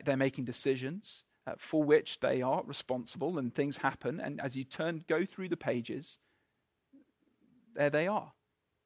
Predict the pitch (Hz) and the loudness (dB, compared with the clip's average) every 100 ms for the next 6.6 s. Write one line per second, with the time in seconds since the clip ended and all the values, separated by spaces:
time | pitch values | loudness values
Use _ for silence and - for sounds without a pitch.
0 | _ _ _ _ _ _ - 180 208 - | _ _ _ _ _ _ 0 4 6 4
1 | 214 226 214 202 - 226 214 170 196 208 | 4 4 4 4 8 6 6 4 6 6
2 | 156 165 147 196 143 120 - - _ _ | 4 -2 4 6 6 2 -6 -16 _ _
3 | - - 214 214 175 - 185 156 131 - | -8 4 6 6 4 2 4 6 2 0
4 | 147 135 - 120 120 - 127 113 110 - | 0 0 -2 -2 -4 -6 -6 -6 -6 -6
5 | 156 156 180 170 160 175 - 196 170 196 | -2 4 4 4 2 0 -2 -4 2 4
6 | 190 147 - 143 110 113 | 4 0 0 -2 -2 -8